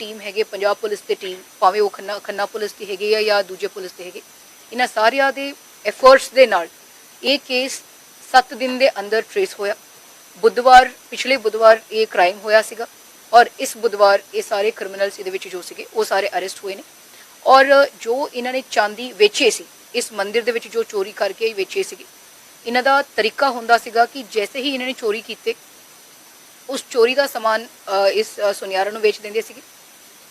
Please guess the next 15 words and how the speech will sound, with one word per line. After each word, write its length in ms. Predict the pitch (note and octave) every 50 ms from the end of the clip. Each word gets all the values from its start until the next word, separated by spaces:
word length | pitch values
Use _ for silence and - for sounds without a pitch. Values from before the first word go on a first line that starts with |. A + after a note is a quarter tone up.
| - - -
ਔਰ 260 | A3+ B3+ C4 C4+ C4+ - - -
ਉਸੀ 240 | C#4 C4+ - F4+ F4+
ਵਕਤ 380 | D4+ G#3 G3+ - - - - - - - - - - -
ਉਹਨਾਂ 220 | A#3 C4 C4 C4 C4
ਨੇ 100 | C4+ C#4+
ਉਸ 220 | - A#3+ B3+ - -
ਕੋ 100 | - C4 - - -
ਪਿਘਲਾ 340 | - G3 F#3 G3+ G3+ G3+ G#3
ਕੇ 280 | G#3 - C4 B3+ C4 - - -
ਉੱਥੋਂ 300 | B3+ - - - B3 B3
ਦੀ 160 | B3+ C4 B3+
ਇਹ 80 | D#4+ E4
ਜਿਊਲਰੀ 340 | A3+ A3 G#3 G3+ F3+ G3 F#3+
ਬਣਾਉਂਦਾ 320 | F3 E3+ E3 D#3 D#3 -
ਸੀਗਾ 200 | - - - -